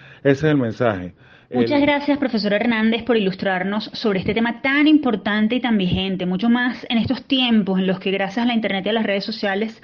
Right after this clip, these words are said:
Speaker 2: circula tanta información de manera tan veloz. Ya saben que pueden consultar el trabajo que hace el observatorio a través de la cuenta de Twitter, arroba observatorio F N, y la página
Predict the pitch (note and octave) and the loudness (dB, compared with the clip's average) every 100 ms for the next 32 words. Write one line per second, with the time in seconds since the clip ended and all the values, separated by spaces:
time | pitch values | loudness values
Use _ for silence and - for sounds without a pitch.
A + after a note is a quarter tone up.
0 | - - - - A3+ A3+ A3+ A3+ D4+ D4+ | -20 -20 -20 -4 -2 0 0 0 4 6
1 | D#4 D4 C#4+ B3 A3 - B3+ C4 A#3 G#3 | 8 4 4 2 0 0 0 2 2 2
2 | F3 F#3 G#3+ F#3 D3+ C3 - - _ - | 0 0 0 2 0 -4 -10 -20 _ -6
3 | A3 A3+ B3+ C#4+ A#3 A#3+ C#4 C#4+ A3+ G#3+ | -4 -2 -2 0 0 2 4 2 2 0
4 | A3 A3+ A3+ G3 G3 A3+ A3+ F#3+ F3 G#3+ | 0 0 0 0 0 -2 -2 -2 -2 -2
5 | A3 A3 F#3+ F3+ A3+ A#3 A#3 G#3+ G3+ F#3+ | -2 -2 -2 0 2 2 2 0 0 -2
6 | F#3 G#3+ G#3+ G3+ F#3+ G#3 G3 G#3 G3 A3 | -2 -2 -2 -2 -2 -2 -2 -4 -2 -4
7 | - A#3+ A3+ C4 C4+ C4+ A#3+ G3+ F#3+ F#3 | -4 -6 -2 0 0 -2 -2 -2 -2 0
8 | G#3 G#3 G#3+ G#3 G#3 G3+ G#3 - C#4 C4+ | 0 -2 -4 -4 -2 -4 -6 -4 -2 0
9 | A3+ G3 G#3 A3 A3+ A3+ A3 | -2 -4 -2 0 0 -2 -6